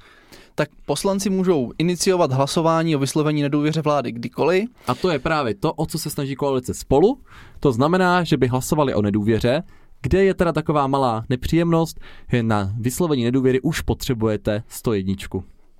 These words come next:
Speaker 1: Přesně tak, to znamená většinu všech poslanců a nejenom většinu přítomných. Je to zas taková nějaká pojistka, aby se třeba asi nestalo, eh, že budou poslanci nemocní a mezi
Speaker 2: Jdou na
Speaker 1: tím,
Speaker 2: záchod.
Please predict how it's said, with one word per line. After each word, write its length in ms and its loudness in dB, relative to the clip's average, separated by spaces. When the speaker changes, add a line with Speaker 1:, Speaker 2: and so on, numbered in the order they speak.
Speaker 1:
Přesně 300 -6
tak, 100 -8
to 100 -6
znamená 460 0
většinu 480 4
všech 580 -2
poslanců 600 0
a 60 2
nejenom 340 2
většinu 360 0
přítomných. 760 -4
Je 80 0
to 100 -2
zas 160 -2
taková 380 2
nějaká 480 2
pojistka, 640 0
aby 140 0
se 140 -4
třeba 240 -4
asi 200 -6
nestalo, 400 -2
eh, 240 2
že 300 2
budou 520 -2
poslanci 420 0
nemocní 540 2
a 60 4
mezi 220 4
Speaker 2:
Jdou 60 4
na 100 6
Speaker 1:
tím, 60 6
Speaker 2:
záchod. 340 4